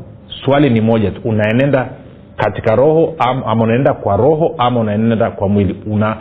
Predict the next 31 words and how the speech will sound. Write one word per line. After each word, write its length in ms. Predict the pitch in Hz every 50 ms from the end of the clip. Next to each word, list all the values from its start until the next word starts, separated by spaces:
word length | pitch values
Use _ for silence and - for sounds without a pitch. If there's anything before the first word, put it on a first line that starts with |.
| - - - - -
tabia 340 | 120 110 107 120 131 143 127
ya 240 | 117 107 98 92 - - - -
rohoni 580 | - - 107 104 101 98 92 165 165 170 170 -
ama 220 | - 131 135 135 123
una 200 | 113 110 104 101
tabia 520 | - - - 113 104 113 120 120 117 113 - -
ya 140 | 107 98
mwilini? 400 | 98 101 101 98 101 90 92 - - - - -
Tabia 360 | 120 120 117 123 123 123 131
yako 220 | 143 143 143 135 123
iko 200 | 117 120 - 107
wapi? 240 | 101 92 - -
Tukikupima 800 | - - 107 - 120 110 - 131 107 - - 151 160 143 131 117 - 95
sasa 120 | - 107
hivi, 220 | 98 95 82 90 - - - - - -
tukikuambia 680 | - 110 107 131 120 127 - 123 123 127 131 143 147 139
ujiulize 640 | 127 117 104 113 113 113 113 117 131 123 - 104
sasa 160 | 90 - 107 101
hivi, 160 | 92 82 87 -
wewe 240 | 110 120 131 147 135
tabia 380 | - - 123 113 110 113 120 127
yako 240 | 135 135 - 117 117
iko 180 | 113 - 117
wapi? 280 | 104 95 87 - 90 80
Ni 140 | 90 98 98
ya 100 | 95 98
mwilini 500 | 101 101 104 113 120 156 175 175 175 -
ama 220 | - 131 127 120
ni 60 | 110 104
ya 80 | 101
rohoni? 300 | 95 92 104 104 90 82